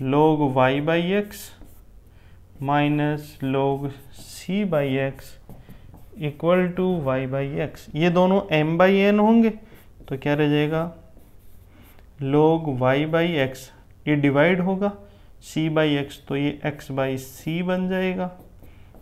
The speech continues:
equal to y by x, x से x कैंसिल, e की पावर y by x equal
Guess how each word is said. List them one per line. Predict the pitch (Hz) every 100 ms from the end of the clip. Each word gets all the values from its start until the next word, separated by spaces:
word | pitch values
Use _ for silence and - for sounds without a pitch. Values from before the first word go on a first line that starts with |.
| - 165
equal | 127 139 135 131
to | 139 131
y | 127 127 127
by | 123 123 143
x, | 180 - - 143
x | -
से | - 135 131
x | 127
कैंसिल, | - 160 185 175 185 185 - - - -
e | 180 190
की | 220 233 233
पावर | 139 120 127 139 127
y | 131 160
by | 180 196 196 -
x | 139 139 - - - - - -
equal | 139 - 135